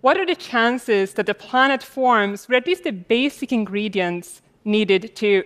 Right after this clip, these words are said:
to have an origins of life happening? Well, let's explore that together.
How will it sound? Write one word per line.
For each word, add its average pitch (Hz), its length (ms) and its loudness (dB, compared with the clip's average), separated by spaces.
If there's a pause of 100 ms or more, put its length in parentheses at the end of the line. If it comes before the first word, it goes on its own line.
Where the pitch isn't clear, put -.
to 226 120 -8
have 196 240 2
an 196 140 -6
origins 190 400 -2
of 190 100 -4
life 170 500 0
happening? - 600 -6 (1400)
Well, 285 320 6
let's 381 220 0
explore 277 440 2
that 208 160 0
together. 180 540 -4